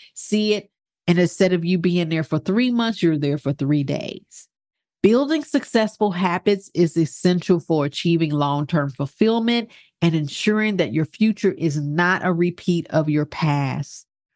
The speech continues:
Remember, with self-awareness, questioning your assumptions,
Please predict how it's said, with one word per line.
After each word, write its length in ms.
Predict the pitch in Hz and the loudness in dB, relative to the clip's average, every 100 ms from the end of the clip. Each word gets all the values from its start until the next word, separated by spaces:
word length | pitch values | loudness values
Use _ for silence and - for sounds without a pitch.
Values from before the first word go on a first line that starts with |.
| - | 0
Remember, 680 | 185 190 214 202 170 131 143 _ _ _ | 2 2 0 0 -2 -2 -8 _ _ _
with 200 | 170 175 | -2 -2
self-awareness, 1120 | - 202 214 - 196 208 190 170 139 135 - _ _ _ - | 0 0 0 0 0 0 0 -2 -6 -8 -12 _ _ _ -4
questioning 540 | - 214 - 269 254 240 | 2 2 2 -2 0 -2
your 180 | 233 226 | 0 -2
assumptions, 800 | - 185 160 147 151 143 139 | -2 -2 -2 -4 -6 -6 -8